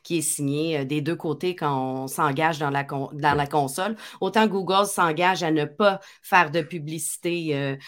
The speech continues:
euh, aux élèves, euh, puis qu'il y en, qu'il y en ait pas dans la console d'éducation, finalement, autant que de l'autre côté, il y a des obligations de s'assurer que on ne revend pas, par exemple, euh, notre storage, euh,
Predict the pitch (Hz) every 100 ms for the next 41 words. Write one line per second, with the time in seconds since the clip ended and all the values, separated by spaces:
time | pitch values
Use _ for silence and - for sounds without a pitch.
0 | - 143 139 135 - 170 165 151 151 160
1 | 180 175 156 139 135 139 143 151 151 185
2 | 175 165 160 202 165 151 156 139 180 156
3 | 147 - 151 139 175 214 - 180 160 165
4 | 226 - - - 160 156 165 190 147 147
5 | 151 151 - 151 196 165 147 143 143 139
6 | 143 131 - 175 - 135 - 131 165 160
7 | 135 123 127 - - 143 139 143 175 147
8 | 160 139 170 170 151 143 131 151 156 151
9 | 151 135 135 135 - - 151 135 143 160
10 | 151 147 139 139